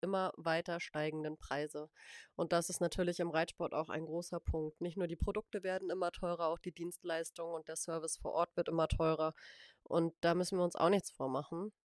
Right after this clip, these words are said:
Das können sich viele nicht mehr so gut leisten. Ah,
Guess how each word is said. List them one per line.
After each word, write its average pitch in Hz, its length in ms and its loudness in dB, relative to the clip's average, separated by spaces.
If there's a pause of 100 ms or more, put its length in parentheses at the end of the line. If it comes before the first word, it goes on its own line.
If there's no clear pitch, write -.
Das - 240 -2 (240)
können 180 380 2
sich 180 180 -6
viele 170 320 0
nicht 160 240 -4
mehr 165 100 2
so 156 120 -4
gut 160 140 -6
leisten. 151 580 -4 (1300)
Ah, 220 140 4